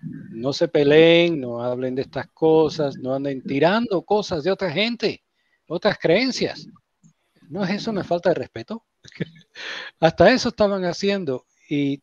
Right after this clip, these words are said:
me cansé y dije, "No, esto yo lo cancelo, no hay". Ah, y eso es lo que pasa en muchos grupos que no están conectados con el Padre.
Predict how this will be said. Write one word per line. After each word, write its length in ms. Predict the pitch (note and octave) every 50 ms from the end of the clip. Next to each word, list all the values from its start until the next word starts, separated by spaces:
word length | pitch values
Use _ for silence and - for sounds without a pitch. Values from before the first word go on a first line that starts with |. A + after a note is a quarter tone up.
| _
me 260 | D3 C#3 C3+ C#3+ C#3
cansé 480 | - - C3+ B2+ B2 A#2 - - D#3 E3
y 80 | E3 D#3+
dije, 160 | C#3 C3 C#3
"No, 220 | C#3 C#3 C3+ B2+ -
esto 240 | D3+ D3 - - C#3
yo 120 | C3 C3 B2
lo 100 | A#2 A2+
cancelo, 440 | - A2 F#2+ - - - - _ _ _ -
no 220 | C3 C3+ C3 G#2+
hay". 100 | D#2 - _ _ _ _ _ _ _ - - _ _ - - - - - - - - - _ _ _ - -
Ah, 300 | - B2+ A#2+ A#2 A2+ A2 _ _ _ -
y 160 | C#3+ D3 G3
eso 180 | G3+ - -
es 60 | F3+ D#3
lo 80 | D3+ -
que 100 | C#3+ C3
pasa 380 | - C#3+ D3+ D#3 - E3+ E3 D#3+
en 120 | - B2+ B2
muchos 360 | C3 D3+ D#3+ - - D3 -
grupos 500 | C#3 C3+ C3+ B2+ - - D3+ D3 - - _ _
que 220 | - C3 B2 A#2+
no 160 | A#2 B2+ D#3+
están 500 | E3+ - - _ _ - D#3+ F3 F3+ F#3
conectados 580 | D#3+ - D#3+ C#3+ C3+ - - - D3+ D3 C#3+ - -
con 180 | C#3 B2+ A#2
el 80 | G#2+ G#2+
Padre. 560 | _ - F#3 F#3+ F#3 D#3 - - - - _